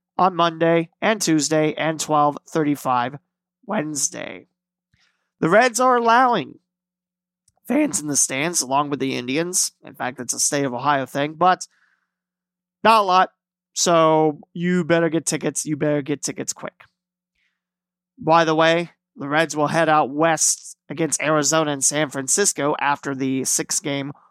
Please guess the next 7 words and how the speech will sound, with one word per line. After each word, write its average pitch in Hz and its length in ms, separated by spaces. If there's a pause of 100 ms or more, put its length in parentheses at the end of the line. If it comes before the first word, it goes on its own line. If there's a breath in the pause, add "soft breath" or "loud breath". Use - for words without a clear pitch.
(140 soft breath)
homestand, 151 680 (420)
and 175 140
then 185 140
have 180 340
another 185 440
six-game 156 480
homestand. 160 640